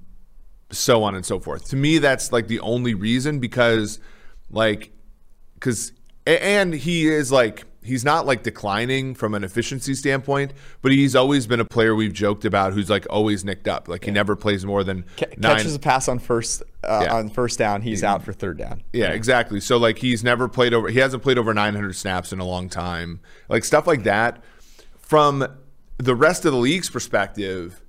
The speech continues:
Speaker 1: you really have to ask yourself a question, 'cause I've, I've asked a few teams, um, you know, "What do you think about Julio?" And I think that the really hard part about trading for Julio right now is a lot of teams, because of the way the cap is structured,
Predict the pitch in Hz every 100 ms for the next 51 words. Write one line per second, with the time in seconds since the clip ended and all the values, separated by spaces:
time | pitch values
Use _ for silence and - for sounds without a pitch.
0 | - 117 120 156 151 135 - - 120 117
1 | 117 - 104 92 - 127 117 98 95 113
2 | 120 104 - - 127 135 135 123 107 123
3 | 120 120 101 98 101 - - - - -
4 | 104 101 95 82 107 98 95 117 113 104
5 | 110 95 98 95 113 104 98 92 90 -
6 | - - - - 120 117 113 104 - -
7 | - - 120 - 185 226 156 117 131 135
8 | 113 110 117 131 139 143 113 - 113 117
9 | 110 107 117 113 104 90 92 101 117 -
10 | - - - - 127 120 117 117 139 151
11 | - 139 131 104 92 - - 123 123 123
12 | 117 113 101 - 107 104 117 - 95 -
13 | 90 71 80